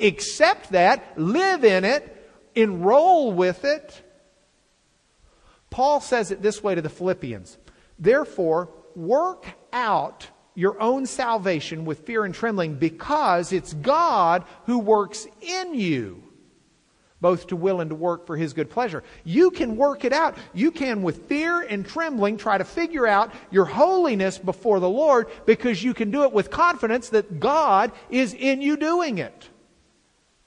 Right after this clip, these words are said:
He is supplying the power that resurrected Jesus, and that's what you're to tap into. Number six, tool number six,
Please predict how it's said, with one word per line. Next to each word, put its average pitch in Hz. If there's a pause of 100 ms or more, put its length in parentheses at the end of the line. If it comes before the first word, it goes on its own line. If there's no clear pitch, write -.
(100)
He 302
is 277
supplying 240
the 208
power 294
that 220
resurrected 254
Jesus, 285
and 190
that's 226
what -
you're 214
to 190
tap 190
into. 147
Number 170
six, -
tool 180
number 147
six, 123